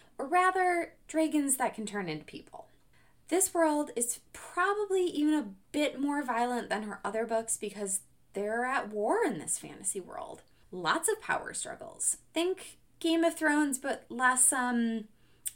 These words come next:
interesting family dynamics in that world. And of course, the dragons are protagonists mostly, rather than tools that someone else uses. There are lots of different tribes and kingdoms, and there's a pretty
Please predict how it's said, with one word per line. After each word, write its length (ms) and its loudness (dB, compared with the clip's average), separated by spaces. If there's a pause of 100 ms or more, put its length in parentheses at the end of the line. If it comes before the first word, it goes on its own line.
(200)
interesting 720 -2
family 480 -4
dynamics 680 -4
in 120 -6
that 180 -10
world. 380 -10 (360)
And 100 4
of 100 -2
course, 540 4
the 140 -4
dragons 440 -2
are 340 -2 (100)
protagonists 840 0
mostly, 720 -6
rather 260 -8
than 180 -8
tools 540 -2
that 160 -12
someone 220 -10
else 240 -8
uses. 540 -8 (420)
There 120 2
are 80 2
lots 280 -4
of 80 -6
different 320 -10
tribes 800 -2
and 180 -10
kingdoms, 840 -4 (200)
and 80 -8
there's 220 -4
a 20 -2
pretty 320 -2